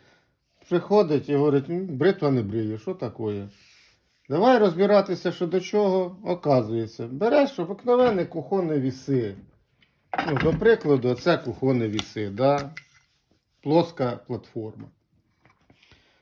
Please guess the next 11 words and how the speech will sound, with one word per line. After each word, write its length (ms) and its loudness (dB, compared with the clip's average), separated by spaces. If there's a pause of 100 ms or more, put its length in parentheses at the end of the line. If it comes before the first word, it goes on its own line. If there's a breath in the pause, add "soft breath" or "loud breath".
(600 soft breath)
Говорю: 180 -2
«Пробуй, 560 6
дави 320 4
так, 280 -2
як 140 -2
ти, 280 0 (2250)
так, 260 -4
як 120 0
ти, 220 -2
е, 720 -4 (260)
правиш». 340 -4